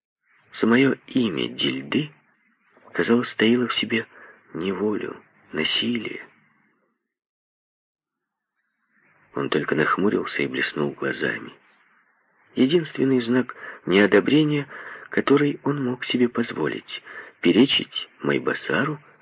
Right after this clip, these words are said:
своему дяде, он не решался. Поравнявшись с домом, где жил Кунанбай, все четверо вошли в ворота. Здесь царил необычайный шум,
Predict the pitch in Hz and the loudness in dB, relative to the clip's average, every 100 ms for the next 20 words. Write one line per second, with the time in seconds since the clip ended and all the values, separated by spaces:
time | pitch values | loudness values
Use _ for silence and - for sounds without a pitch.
0 | _ _ - 71 67 65 64 71 117 143 | _ _ -4 -2 -2 -4 -4 -2 -2 -6
1 | - _ _ _ _ _ _ - - 65 | -14 _ _ _ _ _ _ -10 -8 -8
2 | 139 120 - - - - - - _ _ | -8 -2 -2 -2 -4 -8 -10 -12 _ _
3 | _ _ _ _ _ _ _ _ _ _ | _ _ _ _ _ _ _ _ _ _
4 | _ _ _ _ _ _ - 87 98 190 | _ _ _ _ _ _ 0 4 6 4
5 | 208 - 78 71 - 147 165 156 - - | 2 0 -2 -2 6 6 6 0 -2 0
6 | 147 147 131 - 143 135 - 165 196 - | 2 2 -2 -4 -4 -4 0 0 0 -4
7 | - - - - - - 185 - 113 - | -18 -16 -16 -16 -6 2 4 6 4 6
8 | 151 160 127 - 95 117 - 104 - - | 2 4 2 0 0 -4 -2 -2 -2 -8
9 | - - _ _ _ _ _ _ _ _ | -12 -12 _ _ _ _ _ _ _ _
10 | _ _ _ - - - 190 196 - - | _ _ _ -12 -8 4 4 4 -6 -2
11 | - 135 147 151 - - - - 92 107 | 4 8 8 6 2 -14 -16 -2 2 4
12 | 113 95 92 85 67 - 110 180 185 180 | 4 4 2 -2 -4 0 4 6 6 0